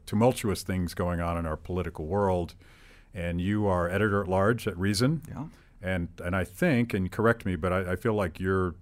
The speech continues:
Speaker 1: you're the guy that looks at, at politics and presidential politics. Is that
Speaker 2: As,
Speaker 1: primarily your
Speaker 2: yeah,
Speaker 1: job?
Speaker 2: as much as, as anybody else
Speaker 1: Yeah.
Speaker 2: does. Um, I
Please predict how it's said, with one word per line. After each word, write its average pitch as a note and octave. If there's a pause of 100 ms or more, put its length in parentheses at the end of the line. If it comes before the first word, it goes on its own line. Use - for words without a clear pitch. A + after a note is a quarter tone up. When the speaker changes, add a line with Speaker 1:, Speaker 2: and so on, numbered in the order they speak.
(120)
Speaker 1:
you're G2
the F2+
guy E2+
that D#2
looks F2+
at, D#2+ (300)
at D#2
politics E2
and D#2
presidential D#2+
politics. D2+
Is D2
that F2+
Speaker 2:
As, -
Speaker 1:
primarily F3
your F3
Speaker 2:
yeah, C#3+
Speaker 1:
job? B2+
Speaker 2:
as B2+
much B2
as, G#2+
as G2+
anybody F2+
else E2
Speaker 1:
Yeah. E2
Speaker 2:
does. -
Um, D#2+
I B2